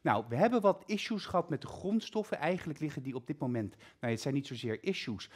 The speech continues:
maar het duurt allemaal wat langer. Het heeft wat vertraging opgelopen, onverhoopt. Dat betekent dus dat het niet tijdens het kortingsweekend, eh, voorradig was. Maar wat het ook betekent, is dat zodra ik de voorraden weer heb, ga ik een post plaatsen in de Nail Talk Live groep. En dan ga ik gewoon zorgen dat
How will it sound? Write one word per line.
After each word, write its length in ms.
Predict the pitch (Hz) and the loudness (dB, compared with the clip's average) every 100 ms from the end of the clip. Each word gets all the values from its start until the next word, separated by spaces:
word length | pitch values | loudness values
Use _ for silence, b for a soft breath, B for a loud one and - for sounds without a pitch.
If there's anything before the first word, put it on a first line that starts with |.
| B - | B 4
maar 140 | 143 | 4
het 140 | 127 | 4
duurt 240 | 202 240 - | 2 2 2
allemaal 300 | 196 190 175 | 0 0 0
wat 160 | 170 | 0
langer. 200 | 170 175 | 2 2
Het 100 | 196 | 2
heeft 120 | 185 170 | -2 -2
wat 140 | 151 | -4
vertraging 560 | - - 151 208 208 190 | -8 2 6 6 4 -4
opgelopen, 520 | 185 180 170 165 - | -2 0 2 2 -4
onverhoopt. 800 | - 226 220 - 156 127 143 - - B B | 0 2 2 2 2 2 0 -4 -20 B B
Dat 140 | - 185 | 2 2
betekent 440 | - 208 214 185 | 4 2 2 0
dus 120 | 170 | -2
dat 160 | 170 165 | -2 -2
het 200 | 160 - | -2 -2
niet 260 | 139 220 - | 0 0 4
tijdens 240 | 175 147 | 4 4
het 100 | 147 | -4
kortingsweekend, 760 | - 156 151 151 139 120 - | -8 -6 -4 -4 -4 -4 -6
eh, 120 | - 110 101 - | -8 -4 -6 -8
voorradig 580 | _ - 117 127 196 196 | _ -4 2 4 4 4
was. 260 | 185 190 - B B B | 0 0 -6 B B B
Maar 140 | 135 143 | 4 4
wat 120 | 151 | 4
het 160 | 139 - | 0 6
ook 240 | 214 262 | 8 8
betekent, 520 | 262 - 226 220 220 - | 4 2 4 4 0 -4
is 160 | 160 | -2
dat 180 | 143 127 | -2 -2
zodra 540 | 139 127 135 175 233 | -2 -2 0 4 4
ik 220 | 196 196 - | 2 -2 -6
de 60 | |
voorraden 560 | - 180 170 143 123 120 | -2 0 2 2 0 -2
weer 200 | 104 104 | -4 0
heb, 220 | 175 - B B B - | -2 -4 B B B 6
ga 100 | 220 | 8
ik 100 | 214 | 8
een 160 | 175 | 2
post 320 | - 226 233 - | 10 10 10 4
plaatsen 400 | 180 147 - - | 6 6 4 0
in 140 | 233 | 4
de 60 | 240 | 6
Nail 220 | 214 202 | 6 4
Talk 200 | 175 - | 0 4
Live 260 | 151 143 | 6 6
groep. 240 | - 214 - | 0 -8 -4
En 120 | 139 | -2
dan 120 | 135 | -2
ga 160 | - 147 | 2 2
ik 120 | 143 | 2
gewoon 380 | - 123 208 214 | -4 2 4 4
zorgen 360 | 190 185 180 | 2 0 0
dat 140 | 135 | -4